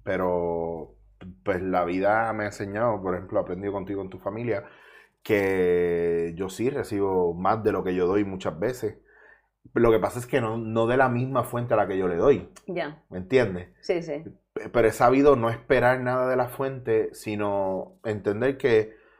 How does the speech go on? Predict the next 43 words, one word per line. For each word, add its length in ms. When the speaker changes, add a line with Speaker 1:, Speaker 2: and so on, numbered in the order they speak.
Speaker 1:
hoy 140
por 240
ti, 100
mañana 380
por 160
otro, 420
y 640
tú 100
sie-, 400
tú 140
cosechas 560
lo 160
que 80
siembras. 500
Y 100
pues 300
si, 440
si 220
yo 160
hago 280
eso, 720
por 80
ejemplo, 240
lo 80
hago 140
con 140
tu 100
familia, 580
o 100
tu 80
familia 300
lo 80
hace 120
conmigo, 440
de 80
repente, 580
donde 280
quiera 180
que 100
yo 120
vaya, 360
es 120
como 760